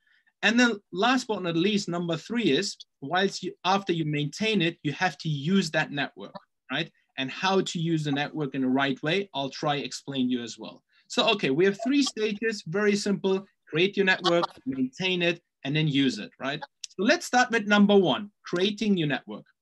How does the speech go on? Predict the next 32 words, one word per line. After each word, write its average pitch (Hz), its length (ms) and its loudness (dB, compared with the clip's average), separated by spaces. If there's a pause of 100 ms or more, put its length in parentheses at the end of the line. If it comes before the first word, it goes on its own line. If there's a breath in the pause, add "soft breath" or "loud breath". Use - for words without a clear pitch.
(1000)
If 175 100 -2
you 320 80 2
think 302 180 4
about 254 240 4
creating 220 440 2
a 160 40 2
network, 117 460 -4 (380)
what 233 240 2
kind 247 180 4
of 208 160 0
opportunities 214 880 0
you 180 120 -4
have 165 360 -4
to 147 80 -8
create 117 480 -6
it? - 120 -16 (880)
Number 262 360 4
one, 208 380 4 (220)
of 151 140 -4
course, 214 320 2
there 175 160 2
are 175 80 4
networking 165 600 -2
events 113 520 -6
you 143 140 -4
can 147 200 -4
attend. 104 400 -8
I 151 100 -6
mean, 175 200 -4
there 165 140 2
are 170 60 0
many, 196 480 2